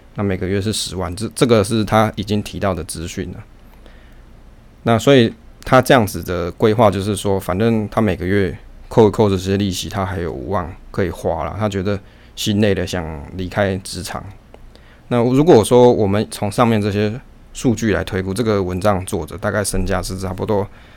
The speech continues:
在两千五百万左右。那如果房贷的本金不算的话，大概股票本金是大概两千万。其实如果你有这个两千万的时候啊，那你如果投入比如说像殖利率五趴的金融商品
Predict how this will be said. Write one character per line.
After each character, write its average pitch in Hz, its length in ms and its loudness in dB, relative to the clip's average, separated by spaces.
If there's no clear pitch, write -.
在 98 320 2
两 82 180 -4
千 110 180 2
五 101 60 4
百 87 120 0
万 92 200 0
左 - 180 -14
右。 82 180 -12
那 113 120 0
如 120 120 2
果 110 320 4
房 98 220 -2
贷 117 140 2
的 98 80 0
本 82 220 -8
金 98 240 -2
不 90 140 -10
算 90 240 -2
的 - 100 -16
话， 82 220 -6
大 104 160 -2
概 104 160 2
股 - 140 -10
票 104 180 2
本 90 200 -8
金 95 160 -6
是 92 60 -4
大 104 80 0
概 98 140 0
两 78 140 -8
千 - 260 -12
万。 82 160 -8
其 165 140 0
实 156 380 0
如 131 160 0
果 143 120 6
你 104 120 4
有 101 120 4
这 104 120 0
个 113 80 4
两 85 140 -4
千 95 180 -6
万 101 140 2
的 82 120 -8
时 - 140 -10
候 82 80 -8
啊， 80 140 -8
那 120 180 0
你 95 180 0
如 95 140 -2
果 107 180 0
投 98 220 0
入 107 160 0
比 98 80 -4
如 87 60 -4
说 92 80 -6
像 104 260 -2
殖 - 160 -6
利 104 100 0
率 104 100 0
五 87 180 -4
趴 98 280 0
的 95 140 -4
金 98 160 -4
融 92 80 -4
商 92 200 -6
品 82 180 -12